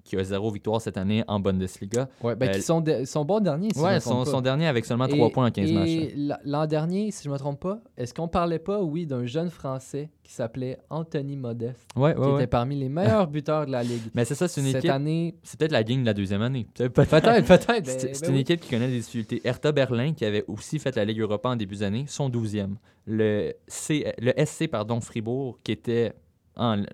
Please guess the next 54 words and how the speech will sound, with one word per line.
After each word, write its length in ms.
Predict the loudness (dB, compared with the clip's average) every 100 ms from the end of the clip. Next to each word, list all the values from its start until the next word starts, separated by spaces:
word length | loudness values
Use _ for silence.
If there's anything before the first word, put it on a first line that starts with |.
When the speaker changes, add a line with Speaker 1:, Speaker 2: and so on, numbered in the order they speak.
| -10
Speaker 1:
justement, 280 | -6 -2 0
Ligue 200 | 0 0
Europa 280 | 0 0 -2
aussi, 360 | -2 -4 -8 -8 _ _ -8
est 80 | -6
seizième 500 | 2 4 4 2 -2
sur 160 | -2
dix-huitième. 480 | -4 -6 -8 -8 -8 -6
Moi, 180 | -2 -2
je 80 | 0
crois 160 | -2 -2
que 120 | -4
ce 140 | -8
qui 80 | -14
fausse 240 | -10 -8 -6
les 80 | -6
chiffres, 200 | -6 -6
c'est 100 | -6
que 100 | -2
l'an 120 | 0
dernier, 420 | 2 2 0 -4 -6 -16 _
des 200 | -4 -2
équipes 240 | -2 -4 -4
surprises 580 | -2 -2 -2 -2 -2 -2
comme 220 | -2 -2
ces 160 | -4
trois 260 | -6 -4 -4
équipes-là 460 | -4 -8 -4 -4 -4 -16 _
se 160 | -6 -4
sont 140 | -2
rendues 580 | -2 -2 -4 -6 -8 -4
dans 180 | -4 -2
le 40 | -2
haut 100 | -2
classement 360 | -2 0 -2
de 60 | -2
Bundesliga 640 | -2 -2 -6 -4 -2 -2
et 160 | -2 -2
ont 120 | -2
été 180 | -6 -6 -8
justement 360 | -8 -6 -6 -4
en 280 | -4 -4 -4
compétition 380 | -6 -6 -4
européenne 540 | -2 -2 -2 -4 -4 -6
quand 140 | -8
c'était 140 | -8 -8
peut-être 280 | -6 -4 2
pas 120 | 2
le 40 |
bon 140 | 4 2
moment 240 | 2 0
pour 240 | -2 -4
eux. 60 | -6 -14 -20 -8
Speaker 2:
Ouais, 180 | -4 -4